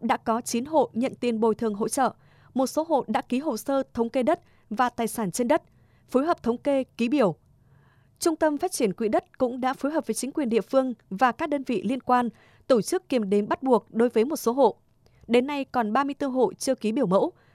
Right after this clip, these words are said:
chưa cung cấp hồ sơ, ba mươi hai hộ chưa phối hợp thống kê, hai mươi sáu hộ có phương án phê duyệt chưa nhận tiền. Tại cuộc họp,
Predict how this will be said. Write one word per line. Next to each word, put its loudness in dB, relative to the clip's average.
chưa 2
cung -4
cấp -4
hồ 0
sơ, 0
ba 2
mươi -2
hai -4
hộ 2
chưa -2
phối 2
hợp -6
thống -4
kê, 2
hai -2
mươi -2
sáu -4
hộ 2
có -4
phương -2
án -4
phê -4
duyệt 0
chưa -2
nhận -4
tiền. 4
Tại 2
cuộc -2
họp, 0